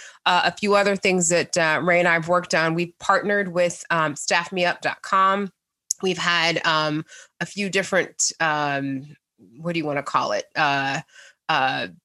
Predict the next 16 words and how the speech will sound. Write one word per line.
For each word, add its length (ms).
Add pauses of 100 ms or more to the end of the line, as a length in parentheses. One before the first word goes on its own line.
(160)
basically 380
Staff 380
Me 160
Up, 160
they 120
partner 360
with 260 (120)
lots 260
of 60
different 340 (140)
diversity 680
organizations 920
like 180
Divergent 440
Content. 580 (420)
And, 640